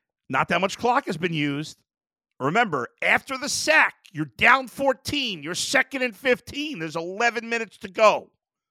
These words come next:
at your own twenty. But now, in about ninety seconds, you're at the Baltimore ten-yard line. They pass to Njoku, goes nowhere.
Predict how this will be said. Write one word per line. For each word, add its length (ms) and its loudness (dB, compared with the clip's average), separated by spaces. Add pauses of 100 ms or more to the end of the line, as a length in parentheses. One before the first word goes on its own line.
(960)
at 120 -12
your 120 0
own 100 0
twenty. 380 -10 (800)
But 180 2
now, 600 4 (260)
in 100 -2
about 260 2
ninety 480 2
seconds, 760 0
you're 160 4
at 80 0
the 80 0
Baltimore 520 4
ten-yard 540 2
line. 280 -12 (2000)
They 60 -14
pass 260 -2
to 100 -4
Njoku, 540 -2
goes 260 -4
nowhere. 400 -8